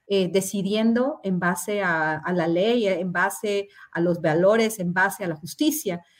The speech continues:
sino más bien están, eh, defendiendo las posturas políticas. La Secretaría, la, la, perdón, la Suprema Corte de Justicia de la Nación avaló las reformas que blindan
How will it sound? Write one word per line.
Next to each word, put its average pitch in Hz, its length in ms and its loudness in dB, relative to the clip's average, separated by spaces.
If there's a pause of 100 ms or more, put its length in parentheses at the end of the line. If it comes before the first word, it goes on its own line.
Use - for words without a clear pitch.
(100)
sino 208 340 0
más 202 240 0
bien 202 440 -2
están, 185 680 -2 (100)
eh, 185 100 -6
defendiendo 185 420 -2
las 180 120 -2
posturas 170 360 -8
políticas. 220 580 -4 (200)
La 170 100 -6
Secretaría, 185 560 -2 (160)
la, 180 160 2
la, 175 180 2
perdón, 180 280 0
la 151 320 -4 (500)
Suprema 185 300 0
Corte 196 220 0
de - 40 -20
Justicia 202 300 -4
de 185 80 0
la 175 60 0
Nación 247 360 0 (280)
avaló 214 400 6
las 262 160 2
reformas 226 440 -2
que 202 120 -4
blindan 220 420 0